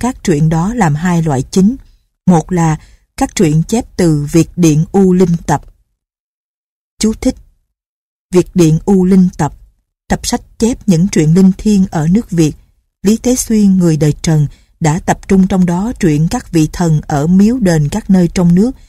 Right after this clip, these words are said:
tất cả có hai mươi bảy truyện. Đọc tiếp. Một tập sách có trước Lĩnh Nam Chích Quái. Việt Điện U Linh là truyện các vị thần,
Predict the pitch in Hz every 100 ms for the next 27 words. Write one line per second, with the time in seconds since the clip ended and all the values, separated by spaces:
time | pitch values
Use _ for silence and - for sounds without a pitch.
0 | _ - 262 - 147 147 - 190 226 -
1 | 190 170 156 135 170 - 147 143 - _
2 | _ _ _ _ _ - 156 - - 214
3 | 247 _ _ _ _ _ _ _ _ _
4 | _ _ _ _ _ _ _ - - 175
5 | - - 262 - - 208 262 294 311 202
6 | 156 208 196 175 - - - 185 196 254
7 | - _ _ _ _ _ _ _ - 175
8 | - 180 165 - 226 202 208 196 190 160
9 | 165 156 170 247 175 156 - 165